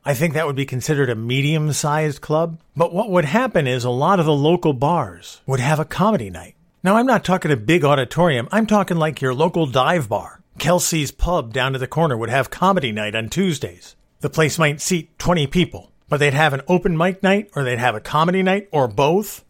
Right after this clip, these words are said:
and they'd book some of the young comedians in there to give them a break and to bring people in. And people would go.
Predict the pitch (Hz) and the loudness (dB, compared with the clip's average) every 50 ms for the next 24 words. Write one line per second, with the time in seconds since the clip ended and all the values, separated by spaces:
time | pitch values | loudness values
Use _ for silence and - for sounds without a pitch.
0 | _ - 160 160 160 165 160 127 117 175 196 - - - 170 170 165 151 139 131 | _ -2 0 2 2 0 0 0 0 0 0 0 0 0 2 2 2 2 2 0
1 | 135 143 160 151 - 143 165 190 226 220 202 147 127 110 - 113 104 101 101 117 | 0 0 0 -2 -2 0 0 0 0 0 0 -2 -2 -2 -4 -6 -8 -6 -8 -8
2 | 120 160 165 160 - - _ - 135 165 170 165 165 180 165 151 143 127 131 143 | -6 -6 -8 -8 -8 -16 _ -4 -2 -2 0 0 2 2 2 2 2 2 2 0
3 | 165 196 175 - - 135 127 117 - 127 107 123 135 151 160 143 - 180 165 - | 0 0 -2 -4 -4 -4 -4 -4 -6 -6 -4 -2 -2 -2 -2 -2 -2 -2 -2 0
4 | 156 151 170 214 240 175 - - _ - - 180 180 - - 196 208 202 208 214 | 0 0 0 -2 -2 -6 -8 -12 _ -2 0 0 0 2 2 0 0 0 0 0
5 | 202 190 156 196 208 277 311 285 - | 0 0 2 0 0 0 -2 -6 -8